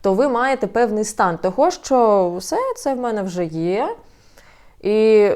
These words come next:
одразу стан, просто відчуйте його. Це такий спокій. І так, ніби ніби аж видихнула. Ну, типу,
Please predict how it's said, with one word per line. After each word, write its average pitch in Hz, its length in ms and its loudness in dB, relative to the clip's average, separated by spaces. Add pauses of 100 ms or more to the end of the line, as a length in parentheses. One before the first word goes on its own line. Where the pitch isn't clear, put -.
одразу 214 520 0
стан, 254 440 -4 (360)
просто 247 300 -6
відчуйте 185 380 -4
його. 156 200 -2
Це 233 200 -6
такий 254 440 -4 (400)
спокій. 302 720 -2 (760)
І 220 420 0
так, 202 240 2
ніби 220 340 4 (1500)
ніби 247 160 0
аж 208 220 0
видихнула. 151 680 -6 (180)
Ну, 247 160 0
типу, 240 380 4